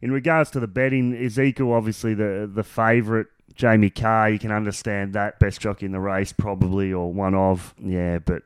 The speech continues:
you know, I, I looked at a couple of horses and then I thought, "Nah, let's move on. There's nine more races to go and we can find winners in them." So, uh, we'll leave this race alone. And as I s-, as I,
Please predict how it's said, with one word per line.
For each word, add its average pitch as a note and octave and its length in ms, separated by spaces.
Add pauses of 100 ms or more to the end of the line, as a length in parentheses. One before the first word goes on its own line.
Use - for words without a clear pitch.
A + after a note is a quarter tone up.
(200)
you F#2 140
know, E2 260
I, F#2+ 140
I F#2 240
looked G2+ 260
at G2+ 60
a F#2+ 40
couple F#2+ 280
of F2 60
horses F#2+ 520
and F#2 160
then F#2 140
I F2+ 80
thought, F#2 360
"Nah, F2+ 220 (260)
let's F2+ 240
move F2 220
on. F2+ 160
There's F2 160
nine F#2 240
more F2+ 180
races F2 360
to F#2 80
go F2 260
and E2+ 80
we E2+ 80
can F2+ 140
find F2 320
winners E2+ 240
in E2+ 120
them." F2 220
So, F#2 300 (400)
uh, A2+ 180
we'll C3+ 140
leave E3+ 200
this D#3 160
race D3+ 220
alone. D#3 360
And D#3 100
as D3+ 160
I C3+ 60
s-, C3 160
as C#3+ 200
I, A#2+ 280